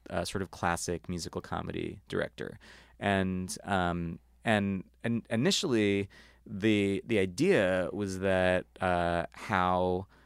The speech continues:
how cool would it be to have this, you know, this show that felt, like, so young and hip and edgy, directed by this dude who is known for just doing, like, you know, classic musical theater with, like, a capital C.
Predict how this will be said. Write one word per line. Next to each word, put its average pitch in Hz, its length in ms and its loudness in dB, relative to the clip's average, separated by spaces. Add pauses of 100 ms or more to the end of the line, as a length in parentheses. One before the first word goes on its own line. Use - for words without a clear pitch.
(180)
how 110 180 2
cool 185 240 4
would 147 120 6
it 110 120 -2
be 95 260 -2
to - 100 -12
have 92 400 -4
this, 92 580 -4
you 120 80 -4
know, 92 380 -4
this 98 300 -6 (180)
show 101 380 6
that 90 120 -4
felt, 92 380 2
like, 87 160 -6
so - 140 -6
young 95 520 0
and 82 80 -8
hip 85 320 -4
and 87 160 -8
edgy, 95 560 -4 (300)
directed 110 560 2
by 87 500 4 (320)
this 98 380 -2
dude 92 540 0
who 87 640 -2
is 95 160 -2
known 90 420 0
for 87 480 -4
just 90 240 -10
doing, 87 340 -2
like, 80 220 -6 (480)
you 120 100 -4
know, 87 160 -2 (220)
classic 98 640 0
musical 87 480 -4
theater 85 420 -6
with, - 140 -12
like, 85 160 -6
a 87 60 -4
capital 82 380 -6
C. - 280 -10